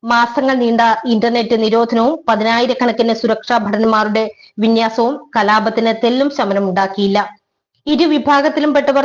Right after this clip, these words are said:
തോക്കുകൾ എന്തി അവരവരുടെ ഗ്രാമങ്ങൾക്ക് കാവൽ നിൽക്കുന്നു. കുന്നിൻ മേഖലകളിലെ സ്ത്രീകൾക്കും കുട്ടികൾക്കും വയോധികർക്കും അടക്കം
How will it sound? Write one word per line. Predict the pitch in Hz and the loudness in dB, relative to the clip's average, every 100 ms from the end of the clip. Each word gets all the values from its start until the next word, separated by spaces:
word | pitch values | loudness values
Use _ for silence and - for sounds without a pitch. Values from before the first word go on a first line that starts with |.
| 277 | 2
തോക്കുകൾ | 247 247 262 269 | 0 0 0 0
എന്തി | 254 254 240 240 | 0 -2 0 -2
അവരവരുടെ | 240 247 247 247 220 | 0 0 0 0 0
ഗ്രാമങ്ങൾക്ക് | 226 226 240 226 240 233 | 0 0 -2 -2 -2 0
കാവൽ | 214 190 208 202 | 0 0 0 -2
നിൽക്കുന്നു. | 170 190 202 196 - _ _ _ | -2 -2 -2 -4 -10 _ _ _
കുന്നിൻ | 240 247 269 254 | -6 0 0 2
മേഖലകളിലെ | 226 226 220 240 226 220 | 0 0 0 2 0 0
സ്ത്രീകൾക്കും | 208 208 220 214 226 202 | -2 0 -2 -2 -4 -2
കുട്ടികൾക്കും | 196 220 220 233 269 - - 220 | -2 0 0 -2 -4 -8 -8 -2
വയോധികർക്കും | 220 226 233 233 233 247 226 | 0 0 0 -2 0 0 0
അടക്കം | 214 226 | 0 -2